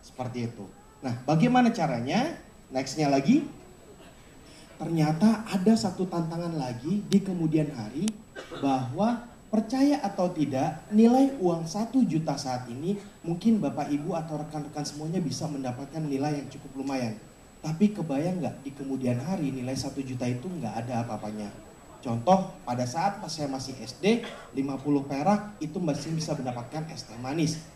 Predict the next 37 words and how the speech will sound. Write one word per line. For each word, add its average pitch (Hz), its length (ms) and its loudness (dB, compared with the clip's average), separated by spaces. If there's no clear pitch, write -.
Sekarang - 480 2
es - 160 -8
teh 139 80 -8
manis 143 320 -2
udah 123 160 -4
empat - 240 -4
ribu 135 240 2
rupiah. 143 480 4
Begitupun 208 640 4
halnya 165 240 4
dengan 156 400 -2
contohnya, 123 560 -2
mungkin, 147 480 -6
eh, 143 320 6
ada 135 240 -2
teh 202 240 4
dalam 160 240 8
kemasan 139 400 -4
botol, 202 480 2
tahun 175 240 4
delapan 160 320 6
puluhan 190 320 6
harganya 170 320 0
cuma 135 240 -8
tiga 131 240 -4
ratus 131 320 -8
perak, - 480 -2
tapi 135 240 -8
sekarang 156 400 -6
menjadi 127 560 2
lima 123 240 0
ribu 123 240 4
lima 110 240 6
ratus - 320 -6
rupiah 123 400 4
gitu 110 240 -6
ya. 101 80 -4